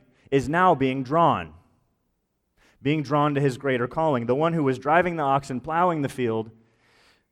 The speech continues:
is being drawn by purpose. And so now he's being drawn by God for the purpose in his life.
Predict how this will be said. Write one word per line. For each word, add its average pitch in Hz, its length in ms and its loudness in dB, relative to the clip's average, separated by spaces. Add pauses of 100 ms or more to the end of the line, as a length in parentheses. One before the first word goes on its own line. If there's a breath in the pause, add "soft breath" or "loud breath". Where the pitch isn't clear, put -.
(100)
is 110 140 -8
being 143 240 -2
drawn 120 280 -2
by 107 120 -2
purpose. 139 500 -4
And 107 100 -12
so 113 140 -10
now 127 400 0 (240 soft breath)
he's 113 160 -14
being 123 160 -4
drawn 135 260 -2
by 147 140 4
God 117 380 0
for 110 120 -10
the 107 80 -4
purpose - 360 -6
in 107 80 -8
his 110 120 -8
life. 139 400 0